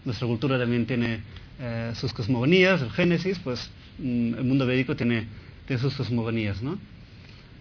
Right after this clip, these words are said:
Al principio, ciertamente, nada existía, ni el cielo, ni la tierra,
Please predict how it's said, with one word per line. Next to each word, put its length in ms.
Al 140
principio, 640
ciertamente, 760
nada 480
existía, 680
ni 100
el 140
cielo, 420
ni 100
la 120
tierra, 440